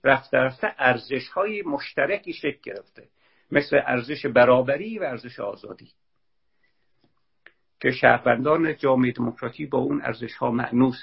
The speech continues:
هستند. بنابراین نز-، نظر برداشت سیاسی از عدالت باید مبتنی بر فرهنگ سیاسی جامعه باشه، نه اون چیزی که رالز میگه فرهنگ زمینه.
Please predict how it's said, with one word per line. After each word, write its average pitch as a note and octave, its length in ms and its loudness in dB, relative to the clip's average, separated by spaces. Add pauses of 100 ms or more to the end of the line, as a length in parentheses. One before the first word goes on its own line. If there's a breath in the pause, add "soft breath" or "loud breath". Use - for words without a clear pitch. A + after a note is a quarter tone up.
هستند. - 340 -20 (420)
بنابراین D3+ 540 2
نز-، C3+ 240 -4 (240)
نظر C3 320 0
برداشت C3 500 -2 (100)
سیاسی C#3+ 360 -2
از A3 140 -8
عدالت D#3 520 -6
باید C#3 240 -4
مبتنی C3+ 420 -4
بر D3 180 0
فرهنگ D3 840 -4 (640)
سیاسی C3 540 2
جامعه - 480 -8
باشه، - 380 -4
نه D#3+ 220 6
اون D#3+ 80 0
چیزی - 220 -12
که C#3 100 -2
رالز C3 300 2
میگه B2+ 140 0
فرهنگ A#2 480 0
زمینه. G2+ 540 0